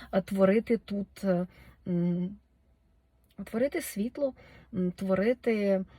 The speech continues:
м, добро, любов, м, допомагати прекрасній нашій матінці землі. Є ті люди, які, м,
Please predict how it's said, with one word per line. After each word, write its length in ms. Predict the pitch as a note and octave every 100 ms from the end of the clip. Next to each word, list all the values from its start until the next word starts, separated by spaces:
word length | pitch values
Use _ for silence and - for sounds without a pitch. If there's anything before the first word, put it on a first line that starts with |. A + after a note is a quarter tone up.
| - - F3
м, 180 | E3+
добро, 540 | E3 G#3+ E3+ E3 G#3+ B3+
любов, 540 | E3 D#3+ E3 G3 A#3+ - - - - - -
м, 160 | F#3+ F3
допомагати 600 | G3 G#3+ G3 G3+ A#3+ C4+
прекрасній 480 | - - G3 - F3+
нашій 260 | F3+ -
матінці 440 | E3 F3 E3+ E3+ E3+
землі. 420 | F3 D#3 D3 E3+ - - -
Є 180 | G#3 D#4
ті 140 | D#4+
люди, 260 | C#4+ C#4 B3
які, 400 | A3 G#3+ B3+ B3+
м, 160 | B3